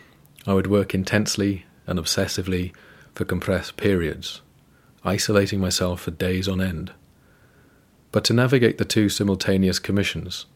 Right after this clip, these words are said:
I stayed disciplined and calm and optimistic. When I wrote badly, I dealt with it like a double fault, or a skewed penalty, or missed tackle.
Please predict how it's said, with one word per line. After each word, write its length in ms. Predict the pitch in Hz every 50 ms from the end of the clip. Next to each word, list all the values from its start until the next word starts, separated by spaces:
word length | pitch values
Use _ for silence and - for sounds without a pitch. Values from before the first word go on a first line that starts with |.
| _ - -
I 60 | -
stayed 320 | - - - 95 95 92
disciplined 580 | - 104 101 - - - - 90 80 78 78 - - _ _ _ _ _ _ _ _ _ -
and 160 | - 95 98
calm 400 | 95 - 110 90 78 73 67 - - - _ _ _ _ _ _ _ _ _ _ _ _ -
and 120 | 101 95
optimistic. 680 | 104 - - - 107 120 113 - - - 62 - - - - _ _ _ _ _ _ _ _ _ _ _ _ _ _ _ _ _ _ _ _ _ _ _ _ _ -
When 120 | 101 98
I 60 | 98
wrote 220 | 95 95 90 - -
badly, 420 | 92 90 92 95 104 117 127 117 - _ _ _ _ _ _ _ _ _ _ _ _ -
I 100 | 98 95
dealt 220 | 90 104 104 113
with 140 | - 110 101
it 200 | 113 101 - - - -
like 200 | - 98 92 -
a 40 | 98
double 280 | 87 - 101 95 110 98
fault, 400 | - - 117 92 80 - - - _ _ _ _ _ _ _ -
or 120 | 98 92
a 60 | 90
skewed 420 | 87 - - - 110 104 101 98 -
penalty, 520 | - 117 107 98 82 - - - - - _ _ _ _ _ _ _ _
or 160 | - 98 92 92
missed 320 | 92 98 95 - - -
tackle. 400 | - - - - - 71 - -